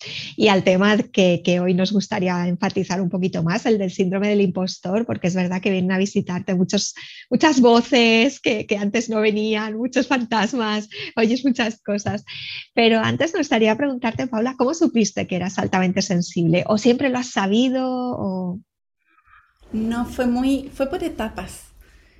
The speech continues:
Speaker 2: Yo, mi, mis siglas son paz, Paula Aravena Sánchez.
Speaker 1: ¡Oh, guau!
Speaker 2: Siempre he escrito y yo, mi proyecto era escribir un libro. Yo estaba escribiendo un libro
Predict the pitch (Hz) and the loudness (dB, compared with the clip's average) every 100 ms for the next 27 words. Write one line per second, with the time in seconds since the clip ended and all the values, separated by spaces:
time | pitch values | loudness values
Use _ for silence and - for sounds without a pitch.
0 | _ _ - 247 269 302 294 240 233 233 | _ _ -6 2 2 2 0 0 0 0
1 | 240 233 - - - - 226 233 - 285 | -2 -4 -8 -16 -10 -2 0 0 0 0
2 | 294 359 359 311 311 269 262 - 247 247 | 0 0 0 0 0 -2 -4 -4 -2 -2
3 | 277 262 269 277 - 262 247 - 214 - | -2 -2 -2 -4 -4 -4 -4 -4 -12 -14
4 | - - - _ - 330 359 311 - 208 | -20 -20 -20 _ -8 -6 -6 -10 -4 0
5 | 214 208 202 - _ _ _ 285 220 - | 0 0 -2 -8 _ _ _ -2 -2 -4
6 | _ _ _ _ _ _ _ 302 359 370 | _ _ _ _ _ _ _ 2 2 2
7 | 381 381 - 294 240 - 220 254 403 - | 0 0 -4 -4 -4 -4 -2 0 -2 -4
8 | - 233 247 294 392 392 - 240 240 247 | -6 -2 0 2 0 -2 -4 -2 0 0
9 | 240 247 254 285 330 - 403 370 349 381 | 0 0 0 -2 -4 -2 0 2 2 0
10 | 480 - 294 294 294 330 302 269 240 220 | -2 -6 -8 -2 0 0 0 -2 -4 -6
11 | 254 - 415 403 233 220 220 202 190 190 | -6 -4 -6 -4 -6 -4 -4 -4 -6 -4
12 | - | -8